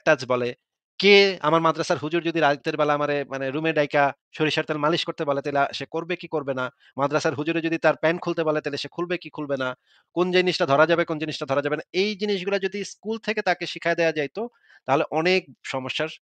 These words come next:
সমাধান হয়ে যাইতো। তখন তাদেরকে ওই পর্নোগ্রাফিতে কি আছে, চটিতে কি আছে, আর এলাকার পোংটা বড় ভাই সে কি বুঝাইছে,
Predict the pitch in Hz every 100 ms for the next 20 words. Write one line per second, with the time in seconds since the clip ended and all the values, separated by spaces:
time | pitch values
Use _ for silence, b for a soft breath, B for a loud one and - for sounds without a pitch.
0 | _ - 120 120 123 127 143 135 101 104
1 | 156 156 139 160 - 135 127 _ _ _
2 | _ _ _ _ - 143 147 143 165 160
3 | 156 160 170 165 156 - 196 - b b
4 | _ - 147 151 165 - 185 185 220 139
5 | 135 139 147 - 160 165 151 127 135 147
6 | 156 180 - 160 - 185 151 165 - 170